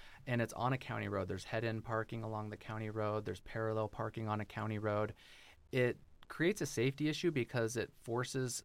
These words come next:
some people to walk in the county road, uh, and it forces people to back out onto a county road. And when the parking is full, uh, and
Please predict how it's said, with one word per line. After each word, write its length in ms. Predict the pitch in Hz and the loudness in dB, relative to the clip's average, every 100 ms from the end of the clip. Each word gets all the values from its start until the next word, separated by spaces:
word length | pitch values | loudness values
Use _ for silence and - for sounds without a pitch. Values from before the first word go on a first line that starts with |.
| - | -8
some 220 | - 117 | -6 -4
people 240 | 120 117 | -4 -6
to 120 | - 113 | -6 -6
walk 440 | 98 98 113 131 | -4 -2 -2 -2
in 100 | 151 | -2
the 80 | 147 | -2
county 320 | - 143 151 | 0 2 2
road, 400 | 151 147 156 165 - - - - - - | 4 4 4 -2 -10 -20 -20 -20 -14 -6
uh, 200 | 113 - - - - | -4 -4 -10 -14 -4
and 580 | 123 117 117 117 113 110 | 0 2 2 2 0 -2
it 480 | - 120 113 110 - | -4 0 2 2 0
forces 380 | - 113 - 113 | -4 -2 -2 -6
people 240 | 120 110 | -6 -6
to 80 | 110 | -6
back 360 | - 104 104 - | -2 2 2 2
out 360 | 110 127 135 - - | 4 6 4 0 -6
onto 240 | 135 135 135 | 0 2 4
a 60 | |
county 320 | 131 139 135 135 | 2 0 2 4
road. 400 | 135 131 135 135 - | 4 6 4 0 -6
And 360 | 127 113 113 107 | -4 -2 -4 -6
when 200 | 131 120 | -4 -2
the 40 | 113 | -2
parking 600 | - 139 147 123 117 - | -2 -2 0 -2 -2 -4
is 180 | - - | -6 -8
full, 680 | - - 208 139 107 117 135 - - - - | -6 4 8 8 8 4 0 -6 -20 -20 -10
uh, 200 | 147 117 - - | -2 -2 -2 -8
and 260 | - 120 | -2 -2